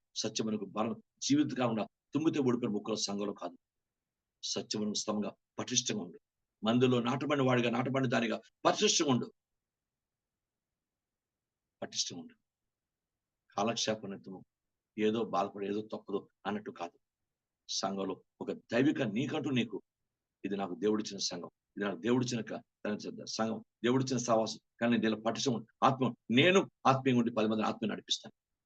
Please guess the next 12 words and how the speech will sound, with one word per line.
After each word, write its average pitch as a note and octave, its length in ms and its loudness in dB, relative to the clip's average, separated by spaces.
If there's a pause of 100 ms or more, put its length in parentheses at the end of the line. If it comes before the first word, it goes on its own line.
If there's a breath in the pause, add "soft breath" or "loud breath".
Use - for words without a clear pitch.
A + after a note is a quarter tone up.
(380)
పది A#2+ 100 8
మంది C#3+ 200 4
నీ B2+ 180 6
సాక్ష్యం, B2+ 400 4
నీ A2+ 100 4
జీవితం, C3 460 2 (140)
నీ B2+ 120 4
పరిస్థితి, C3 360 4
నీ A#2+ 60 0
క్రియలు B2+ 260 2 (140)
ఎంతో F3 240 6
మంది C#3 320 2